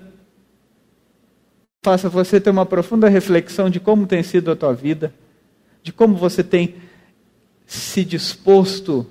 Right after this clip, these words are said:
a servir alguém, de como a tua vida tem marcas de que você não está construindo o reino do teu umbigo, mas o reino de servir e amar, como Deus te convida a fazer. Faça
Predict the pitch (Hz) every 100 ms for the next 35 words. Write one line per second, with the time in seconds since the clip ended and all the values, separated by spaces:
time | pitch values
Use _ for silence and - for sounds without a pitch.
0 | _ _ _ _ _ _ _ 156 143 156
1 | 139 143 151 143 147 151 - _ _ _
2 | _ _ _ _ - - 208 202 196 190
3 | 160 185 175 175 175 165 156 151 151 151
4 | 143 147 156 156 - 170 151 - 165 160
5 | 156 - 151 160 151 139 160 160 156 143
6 | - 156 143 143 147 135 120 - _ _
7 | _ _ _ _ _ _ _ 151 143 143
8 | 131 151 151 151 - _ _ 147 143 156
9 | 135 127 139 139 _ _ _ 139 131 127
10 | 117 113 - _ _ - 151 139 139 127
11 | - 139 127 123 117 117 110 101 - _
12 | _ _ _ _ _ _ _ _ _ _
13 | _ _ _ _ _ _ _ _ _ _
14 | _ - - 185 180 - - 131